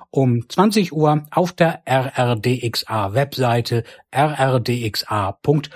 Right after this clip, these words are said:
O R G. Klicken Sie dort auf Meet. Darüber berichtet Helmut Müller,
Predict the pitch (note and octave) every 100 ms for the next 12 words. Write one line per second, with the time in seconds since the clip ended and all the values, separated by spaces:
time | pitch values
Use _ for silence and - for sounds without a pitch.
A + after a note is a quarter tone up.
0 | - - G2+ G#2 A#2+ F#2+ D2+ _ _ -
1 | G#3 G#3+ E3 D#3+ C#3 C3 - G#2+ F#2+ -
2 | A2+ C3+ - - _ _ - - - F#3
3 | G#3+ G3 E3 D3+ D3 C#3+ B2 B2 B2 A2+
4 | G#2+ D3 F3+ E3 E3+